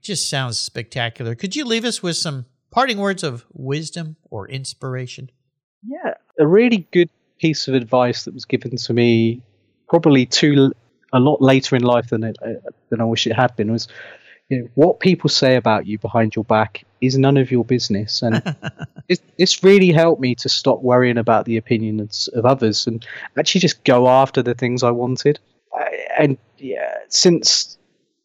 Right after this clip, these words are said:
Speaker 2: since saying that mantra to myself, and it, it's just, it, yeah, it, it really is such a,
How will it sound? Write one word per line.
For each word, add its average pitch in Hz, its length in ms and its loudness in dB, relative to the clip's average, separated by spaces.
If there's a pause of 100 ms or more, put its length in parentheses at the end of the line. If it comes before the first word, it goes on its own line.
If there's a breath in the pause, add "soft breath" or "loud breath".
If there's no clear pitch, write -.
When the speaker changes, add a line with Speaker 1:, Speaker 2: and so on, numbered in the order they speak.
Speaker 2:
since 151 340 2
saying 151 520 2
that 123 160 0
mantra 135 380 -2
to - 120 -10
myself, 113 600 -2
and 107 140 -4
it, 82 220 -14 (220)
it's 117 640 -4
just, - 340 -4 (160)
it, - 220 -4
yeah, 127 160 2
it, 120 300 4
it 123 80 2
really 120 400 4
is 110 120 2
such - 380 -2
a, 120 80 -2